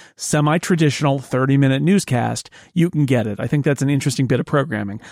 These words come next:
I think it would be more interesting if it popped up every evening on H B O Max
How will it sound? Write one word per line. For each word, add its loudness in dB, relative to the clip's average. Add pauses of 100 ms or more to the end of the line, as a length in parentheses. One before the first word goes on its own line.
(120)
I 0
think 2
it 2
would 4
be 4
more 2
interesting 0
if -2
it -4
popped 0
up 0
every 0
evening 0
on 0
H -2
B -2
O 0
Max -4